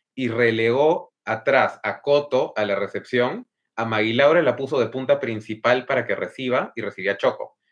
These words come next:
Entonces, ¿qué es lo que hacía? Cualquiera de las tres recibía y le armaban Ángela. ¿Y saben qué? Le funcionó. Le ganó a Dominicana tres cero.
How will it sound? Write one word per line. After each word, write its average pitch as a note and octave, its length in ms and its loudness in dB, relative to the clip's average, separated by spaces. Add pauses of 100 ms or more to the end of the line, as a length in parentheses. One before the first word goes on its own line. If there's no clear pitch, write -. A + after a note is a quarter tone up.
Entonces, A2 420 0
¿qué B2+ 100 0
es B2+ 60 0
lo D3 100 2
que C#3 60 2
hacía? A#2+ 380 0
Cualquiera G#2 340 2
de F3 60 6
las D#3+ 120 2
tres E3 120 -2
recibía D#3 560 -2
y B2 80 -2
le G#2 80 0
armaban A2 360 0
Ángela. F#2 460 -10
¿Y A#2 160 -6
saben D3+ 240 0
qué? G#3+ 280 -4
Le F#2 140 -8
funcionó. F2 560 -14
Le F#2 120 -2
ganó F#2+ 200 0
a G#2+ 40 0
Dominicana G2+ 360 -6
tres F#2 160 -12
cero. - 220 -12